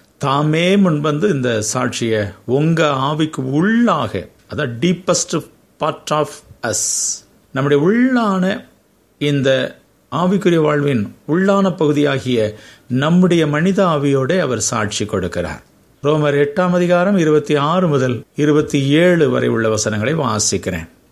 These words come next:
அந்தப்படியே ஆவியானவரும் நமது பலவீனங்களில் நமக்கு உதவி செய்கிறார். நாம் ஏற்றபடி வேண்டிக் கொள்ள வேண்டியது என்னதென்று அறியாமல் இருக்கிறபடியால், ஆவியானவர் தாமே வாக்கு கடங்காத பெருமூச்சுகளோடு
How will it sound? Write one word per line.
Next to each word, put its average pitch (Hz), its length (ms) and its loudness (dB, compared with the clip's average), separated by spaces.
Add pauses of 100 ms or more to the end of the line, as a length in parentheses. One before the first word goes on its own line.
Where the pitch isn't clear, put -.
(100)
அந்தப்படியே 104 840 -2 (320)
ஆவியானவரும் 147 840 2 (100)
நமது 131 280 0
பலவீனங்களில் 151 680 2
நமக்கு 127 300 0
உதவி 127 340 2
செய்கிறார். 98 600 -2 (1000)
நாம் 147 280 -2
ஏற்றபடி 185 500 2
வேண்டிக் 160 360 0
கொள்ள 156 240 2
வேண்டியது 143 640 2
என்னதென்று 135 460 0
அறியாமல் 143 540 2
இருக்கிறபடியால், 123 840 0 (760)
ஆவியானவர் 160 680 0
தாமே 160 440 -2
வாக்கு 147 360 -4
கடங்காத 147 640 -2
பெருமூச்சுகளோடு 135 960 0